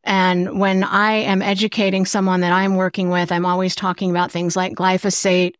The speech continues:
and how it's used in every aspect of production. You know this, Slim.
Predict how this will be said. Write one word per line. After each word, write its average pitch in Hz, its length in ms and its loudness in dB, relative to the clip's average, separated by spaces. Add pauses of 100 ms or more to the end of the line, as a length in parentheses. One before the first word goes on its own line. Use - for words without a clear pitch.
(280)
and 196 140 0
how 185 220 2
it's 185 200 0
used 185 360 2
in 185 200 0
every 196 540 0
aspect 185 560 -2
of 180 100 -2
production. 180 560 -2
You 180 120 2
know 180 200 2
this, 175 180 -2
Slim. 165 460 0